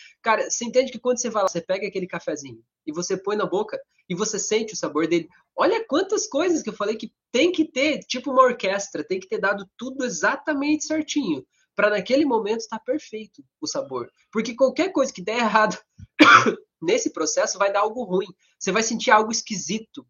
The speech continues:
no sabor, na boca. Você vai sentir, cara, tem alguma coisa que não tá legal aqui, certo?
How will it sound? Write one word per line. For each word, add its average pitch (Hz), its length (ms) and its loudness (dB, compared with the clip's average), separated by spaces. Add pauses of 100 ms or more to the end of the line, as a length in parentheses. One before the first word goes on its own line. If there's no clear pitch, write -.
no 165 120 0
sabor, 151 500 -2
na 156 100 2
boca. 156 360 -2 (180)
Você - 100 -10
vai 226 100 -2
sentir, 233 200 -6
cara, 240 240 2
tem 220 180 -4
alguma 254 280 -2
coisa 233 200 -6
que 233 120 -12
não 262 160 -6
tá 226 160 2
legal 202 420 4
aqui, 135 320 -8 (140)
certo? 180 360 0